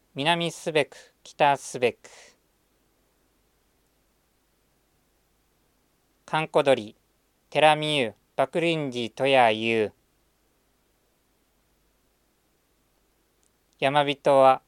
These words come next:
人なり閑古鳥は鳥なりけり。衣替え、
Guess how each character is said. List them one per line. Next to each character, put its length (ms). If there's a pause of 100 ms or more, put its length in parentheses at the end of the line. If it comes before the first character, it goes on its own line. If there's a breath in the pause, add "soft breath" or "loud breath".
(140)
人 220
な 160
り 240
閑 240
古 100
鳥 260
は 300
鳥 260
な 140
り 140
け 220
り。 260 (3250)
衣 340
替 200
え、 160